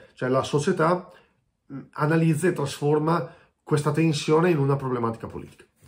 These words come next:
La seconda peculiarità tipica della cultura statistica israeliana è la sorpresa, cioè l'adozione costante, però funzionale, della linea di minore aspettativa da parte del tuo avversario, da parte del teatro.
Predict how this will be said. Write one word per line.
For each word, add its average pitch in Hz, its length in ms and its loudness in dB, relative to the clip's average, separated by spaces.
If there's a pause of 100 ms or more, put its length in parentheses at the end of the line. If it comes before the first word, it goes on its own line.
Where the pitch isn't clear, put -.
(180)
La 143 100 2
seconda 170 440 2
peculiarità 131 800 0
tipica 143 360 -2
della 127 140 -4
cultura 135 300 -4
statistica 139 440 -4
israeliana 135 420 0
è 127 40 0
la 113 100 -2
sorpresa, 80 640 -14
cioè 127 300 0
l'adozione 120 640 -2
costante, 110 640 -8
però 120 240 -6
funzionale, 113 840 -8 (300)
della 147 300 4
linea 196 280 2
di 143 120 0
minore 131 320 -2
aspettativa 120 680 -8 (220)
da 113 80 -12
parte 85 220 -14
del 78 80 -16
tuo 78 100 -18
avversario, 90 360 -6
da 120 80 -4
parte 110 240 -10
del 82 100 -12
teatro. - 420 -20